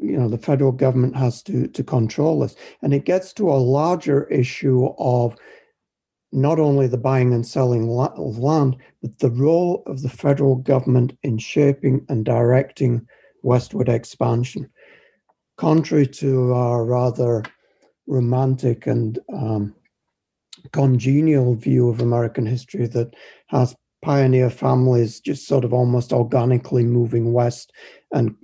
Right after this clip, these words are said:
and converting wilderness into family farms. Um,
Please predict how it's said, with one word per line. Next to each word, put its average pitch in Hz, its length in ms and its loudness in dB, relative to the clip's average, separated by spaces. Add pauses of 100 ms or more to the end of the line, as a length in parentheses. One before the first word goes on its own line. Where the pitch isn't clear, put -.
and 110 260 -4
converting 113 600 0
wilderness 113 560 0
into 117 220 -4
family 117 460 -2
farms. 147 500 0 (600)
Um, 127 480 2